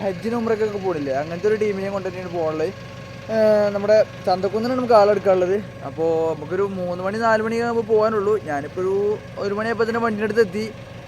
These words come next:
വന്നു, വണ്ടിയിൽ നമ്മുടെ ഇത് എന്താ, നമ്മുടെ എഞ്ചിൻ ഓയിൽ ചെക്ക് ചെയ്യുക, അതേപോലെ വെള്ളം നോക്കുക, ടയറൊക്കെ ചെക്ക് ചെയ്ത് നോക്കുക, അങ്ങനത്തെ പരിപാടികളൊക്കെ കഴിച്ചു.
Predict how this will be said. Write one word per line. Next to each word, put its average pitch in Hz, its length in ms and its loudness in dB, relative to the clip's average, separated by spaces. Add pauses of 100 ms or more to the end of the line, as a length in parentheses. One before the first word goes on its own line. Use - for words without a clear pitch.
(240)
വന്നു, 196 320 0
വണ്ടിയിൽ 208 260 2
നമ്മുടെ 202 220 4 (240)
ഇത് 185 100 -6 (200)
എന്താ, 180 260 2 (540)
നമ്മുടെ 175 260 2
എഞ്ചിൻ 180 300 0
ഓയിൽ 202 160 6
ചെക്ക് 196 140 0
ചെയ്യുക, 196 160 6
അതേപോലെ 180 320 6 (200)
വെള്ളം 175 240 0
നോക്കുക, 180 320 2 (140)
ടയറൊക്കെ 170 360 2
ചെക്ക് 180 160 -4
ചെയ്ത് 175 140 0
നോക്കുക, 170 160 2 (100)
അങ്ങനത്തെ 170 320 -4
പരിപാടികളൊക്കെ 180 400 0
കഴിച്ചു. 175 240 -2